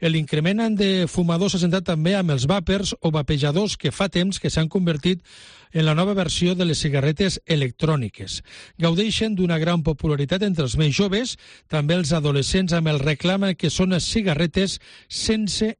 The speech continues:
nicotina. És a dir, que no porten, eh, tabac, però fan l'efecte de com si estiguessis, eh, fumant. Associacions de pares i mares i pediatres fa mesos i mesos que treballen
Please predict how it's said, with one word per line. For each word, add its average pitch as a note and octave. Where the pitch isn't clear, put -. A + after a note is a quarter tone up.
nicotina. D#3+
És G3
a A3
dir, F#3
que D3
no D#3+
porten, E3+
eh, D3
tabac, D3+
però E3+
fan A3+
l'efecte G#3+
de G3
com D#3
si D#3
estiguessis, D3
eh, B2+
fumant. A2
Associacions F#3+
de G3
pares G#3+
i D#3+
mares F#3+
i D#3+
pediatres E3
fa F3+
mesos E3+
i D3
mesos E3+
que C#3+
treballen F3